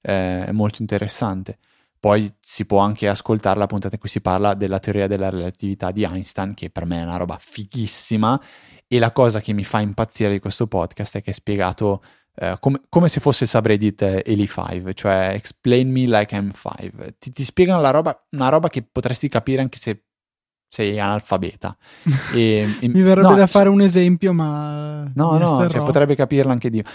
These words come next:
Speaker 1: <laughs> Scherzo. Eh, no, è, è, è molto, molto, molto, molto bello, però mi rendo conto che è una roba da nerd. Se provate a farlo ascoltare, tipo, a qualcun altro che non è proprio dentro questo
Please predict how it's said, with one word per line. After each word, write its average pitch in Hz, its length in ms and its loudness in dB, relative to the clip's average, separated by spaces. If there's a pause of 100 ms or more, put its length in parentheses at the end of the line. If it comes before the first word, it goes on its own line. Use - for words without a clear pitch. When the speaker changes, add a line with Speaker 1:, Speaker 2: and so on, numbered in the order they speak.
(440)
Speaker 1:
<laughs> - 540 -2 (680)
Scherzo. 98 400 -6 (360)
Eh, 101 280 -2
no, 123 160 4
è, 113 100 4
è, 127 240 0
è 131 160 -4
molto, 147 380 4
molto, 135 320 2
molto, 120 340 0
molto 107 280 -2
bello, 101 360 0
però 104 240 0
mi 104 100 -4
rendo 104 220 -4
conto 107 220 -6
che 107 80 -8
è - 20 -4
una 101 100 -2
roba 101 180 0
da 95 120 -2
nerd. 95 300 -6
Se 110 160 -8
provate 104 260 0
a 101 40 -2
farlo 104 200 0
ascoltare, 98 580 0
tipo, 92 420 -2
a 90 80 -4
qualcun 92 380 -6
altro 95 500 -2
che 98 200 -6
non 98 160 -2
è 98 120 -2
proprio 98 600 -2
dentro 104 560 -2
questo 98 680 -4